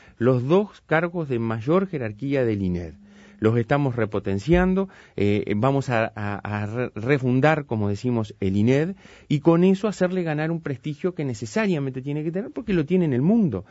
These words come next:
Los institutos de evaluación en el mundo, en la región y en el mundo, miren que no es una cosa del gobierno neoliberal. O de,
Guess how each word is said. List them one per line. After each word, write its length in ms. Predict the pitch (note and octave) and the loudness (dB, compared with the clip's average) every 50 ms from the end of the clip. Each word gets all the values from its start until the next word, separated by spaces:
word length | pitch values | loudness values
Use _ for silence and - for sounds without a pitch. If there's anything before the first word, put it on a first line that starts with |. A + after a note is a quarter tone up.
| - - - - - | -18 -20 -10 -2 2
Los 120 | C3+ D3 | 2 4
institutos 640 | D#3+ E3 - E3+ D#3 - G3 G#3+ A#3+ - C4 G#3+ E3+ | 4 2 0 -2 -4 -4 -6 -8 -6 -4 -4 -4 -2
de 80 | D#3+ | -2
evaluación 800 | D3 C3 B2+ A2+ G#2+ G#2 G#2 G#2 - D3 D3 D3 C3 G#2+ F#2 E2+ - _ _ _ - | 0 0 0 0 0 -2 -2 -4 -4 -4 -2 -2 -2 -2 -4 -6 -8 _ _ _ -2
en 180 | - G#3+ A3+ G#3+ | 0 2 4 4
el 120 | F#3 D#3+ | 4 2
mundo, 400 | D3+ D3 C#3 C3 A2+ G2 F#2 F2 - G#2+ | 2 2 2 0 0 0 -2 -4 -2 0
en 100 | G2+ A2+ | 0 2
la 80 | A#2 | 2
región 480 | A2+ A2+ G#2 - F3+ G3+ A#3 B3+ C4 B3 | 0 -2 -2 0 2 2 4 4 2 2
y 60 | G3+ | 0
en 100 | C#3 G#2+ | 0 0
el 80 | G2 G#2+ | 0 0
mundo, 460 | C#3 F#3+ A3 G#3 D#3 A2 F#2+ F2 - - - - - - - | 2 2 2 2 2 0 -2 -4 -6 -10 -18 -20 -16 -8 -2
miren 260 | C3+ F3 A#3 A#3 G3+ | 0 2 2 2 0
que 100 | - D#3 | -2 -2
no 160 | D3 C#3+ F3 | -2 0 0
es 60 | G3+ | 0
una 220 | G3+ F#3+ E3 B2+ - | 0 0 0 -2 -2
cosa 400 | - D#3+ F#3 F3+ E3+ C#3 A#2 - - - - _ _ | -2 -4 -4 -2 -4 -4 -6 -6 -10 -20 -20 _ _
del 220 | - G2+ A#2 A#2 G#2 | 0 2 2 4 4
gobierno 560 | G#2+ G#2 G#2+ B2 D3 D#3 D3+ D3+ C#3 B2 A2+ | 4 2 4 4 2 2 2 0 0 0 2
neoliberal. 880 | A2+ A#2 A2+ A2 G#2+ G2+ G2+ F#2+ F#2+ F2+ A#2+ D#3+ G3+ G#3 G#3 G3 D#3+ D3 | 2 2 2 2 2 2 0 0 2 2 2 2 2 2 2 2 2 2
O 40 | |
de, 140 | B2 A2 G#2+ | 0 0 -2